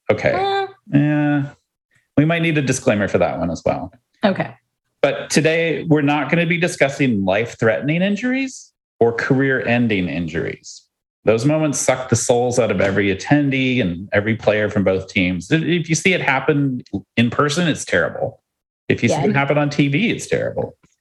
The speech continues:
Speaker 2: No, we're not, we're not ghouls. We're not here to, "Hey, let's replay that injury five thousand times."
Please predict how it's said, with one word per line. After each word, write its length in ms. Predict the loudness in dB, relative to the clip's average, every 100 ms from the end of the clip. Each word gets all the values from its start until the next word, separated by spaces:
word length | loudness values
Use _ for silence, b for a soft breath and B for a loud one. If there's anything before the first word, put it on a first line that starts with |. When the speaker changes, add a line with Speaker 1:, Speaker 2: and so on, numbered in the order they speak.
| -2
Speaker 2:
No, 260 | 0 0 0
we're 180 | 2 2
not, 220 | 0 0
we're 140 | 0 0
not 260 | 0 0
ghouls. 480 | 0 2 2 -2 0
We're 80 | 0
not 220 | 2 0
here 260 | 0 2 2
to, 380 | 0 0 -2 -4
"Hey, 240 | 2 2 4
let's 220 | 0 2
replay 420 | 0 0 0 2
that 180 | 2 2
injury 460 | 2 2 2 0 2
five 220 | 2 2
thousand 380 | 2 2 0 2
times." 640 | 2 2 0 -4 -6 -16